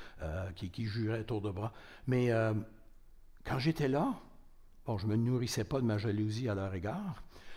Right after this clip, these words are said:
mais je peux dire que j'étais sincère dans ma foi. Mais est-ce que je cherchais Dieu plus qu'eux ? C'est Dieu qui me cherchait.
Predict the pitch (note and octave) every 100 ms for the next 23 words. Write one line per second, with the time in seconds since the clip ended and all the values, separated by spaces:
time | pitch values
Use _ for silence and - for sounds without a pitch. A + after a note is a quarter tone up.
0 | - - A#2+ A#2+ A#2+ A#2 - - - -
1 | - - - - - G#2 A#2 C#3+ D#3+ A3+
2 | A#2 A#2+ B2+ - C3 A#2+ D3 D3 A2 F#2+
3 | F#2 - F2+ - - - - - - -
4 | - - C3 B2+ - C3+ C3+ - - G3+
5 | - C#3 A#2+ C3+ A#3 - E3+ - - -
6 | - - - - - - - - - -
7 | - - - - - - - - - F3
8 | B2+ C4 - A#2 - - - D#2+